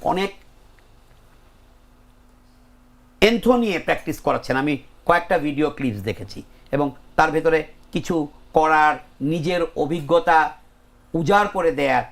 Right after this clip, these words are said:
শেয়ার করার একটা প্রবণতা প্র্যাকটিসে, বিভিন্ন ভিডিও ক্লিপসে দেখা গেছে, শুনেছিও অনেকের কাছ থেকে যারা প্র্যাকটিস কভার করেছেন। সেদিক থেকে আমি বলবো যে আশরাফুল তার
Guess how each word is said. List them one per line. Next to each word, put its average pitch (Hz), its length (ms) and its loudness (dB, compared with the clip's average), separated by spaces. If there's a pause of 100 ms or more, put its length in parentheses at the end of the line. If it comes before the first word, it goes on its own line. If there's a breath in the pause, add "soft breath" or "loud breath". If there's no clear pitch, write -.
(120)
শেয়ার 151 340 -2
করার 135 280 -2
একটা 127 180 -4
প্রবণতা 135 600 -2 (200 soft breath)
প্র্যাকটিসে, 127 400 -2
বিভিন্ন 123 360 0
ভিডিও 117 320 -4
ক্লিপসে 127 340 -10
দেখা 151 200 -6
গেছে, 175 240 -6 (280 soft breath)
শুনেছিও 202 520 -2
অনেকের 107 280 -4
কাছ - 160 -8
থেকে 143 160 -6
যারা 117 240 -2 (260 soft breath)
প্র্যাকটিস - 420 -4
কভার 107 220 0
করেছেন। - 360 -8 (400 soft breath)
সেদিক 196 360 -2
থেকে 220 180 2
আমি 190 160 -4
বলবো 170 460 -4 (200)
যে - 160 -8
আশরাফুল 165 600 -2 (400)
তার 127 200 4